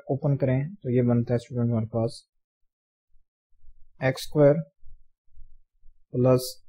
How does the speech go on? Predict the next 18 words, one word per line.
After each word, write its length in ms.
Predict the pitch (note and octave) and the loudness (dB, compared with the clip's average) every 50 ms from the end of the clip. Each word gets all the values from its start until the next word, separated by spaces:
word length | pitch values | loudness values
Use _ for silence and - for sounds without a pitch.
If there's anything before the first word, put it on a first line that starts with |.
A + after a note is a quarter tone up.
| - C3 | -4 0
iota 420 | B2+ B2+ B2+ B2 B2+ - C3 B2+ B2 B2+ - - _ _ _ _ _ _ _ _ _ _ - C3 B2 A#2+ | 4 4 4 4 2 2 4 4 4 4 2 -2 _ _ _ _ _ _ _ _ _ _ -8 -6 -2 0
y 220 | A#2+ A#2+ A#2+ B2 C3 - - | 2 4 4 4 2 0 -2
का 120 | C#3+ C3+ C3+ | -2 0 -2
स्क्वायर 440 | C3+ - - C#3+ C3+ C3 C3 D#3 - _ _ _ _ _ _ _ _ _ _ _ _ _ _ _ _ _ - | -2 -4 -2 0 2 2 2 0 -2 _ _ _ _ _ _ _ _ _ _ _ _ _ _ _ _ _ -4
नफी 520 | B2+ B2 B2+ C3+ C3+ - - C#3+ C3 C3 - - _ _ _ _ _ _ - | 0 2 2 2 2 0 0 0 0 0 0 -4 _ _ _ _ _ _ -2
माइनस 400 | C#3+ C3+ C3 C3 C#3 D3 D3 - - | 0 4 4 6 6 4 2 0 0
टू 120 | D3 C3+ C#3 C#3+ - - _ _ _ _ _ - | 0 2 2 2 0 -2 _ _ _ _ _ -4
एक्स 300 | C3 C3 B2+ - - - C3 B2 | 0 0 0 -2 -4 -8 -4 0
वाई 280 | B2 A#2 A2+ A#2 A#2+ - - - - - - - _ _ - B2+ | 2 4 4 4 4 2 -2 -8 -20 -20 -20 -20 _ _ -6 -2
iota 340 | B2 A#2+ A2+ - - - G#2+ - - _ _ _ _ - - _ _ _ _ _ _ _ _ _ _ _ _ _ - | -2 -2 -2 -4 -6 -16 -20 -20 -20 _ _ _ _ -20 -20 _ _ _ _ _ _ _ _ _ _ _ _ _ -4
इक्वल 320 | C#3+ C#3 C#3+ - D#3 C#3 | -2 -2 0 4 6 6
आ 60 | C3 C3 | 8 8
जाएगा 360 | B2 B2 B2 A2+ A#2 A#2+ B2 - - - _ _ _ _ _ _ _ _ _ _ _ _ _ _ - B2+ | 8 8 6 6 6 2 0 0 -4 -14 _ _ _ _ _ _ _ _ _ _ _ _ _ _ -4 0
एक्स 240 | C3 C3 B2+ - | 2 2 2 0
स्क्वायर 400 | - - - C#3+ C3+ C3 C3+ D#3 - _ _ _ _ _ - C3 B2+ B2 B2 | -8 -6 0 2 4 4 4 2 -2 _ _ _ _ _ -8 -4 0 2 4
negative 480 | B2+ B2+ C3 C3+ C3+ C#3 C3 B2+ C3 - _ _ _ _ _ _ _ _ _ _ _ _ - | 4 4 4 2 2 2 2 2 0 -4 _ _ _ _ _ _ _ _ _ _ _ _ -8
वाई 260 | C3 B2 B2 A#2+ B2 B2 | 0 4 6 6 6 6
स्क्वायर 400 | - - - C3+ C3 C3 C3 | 4 0 -2 2 2 2 2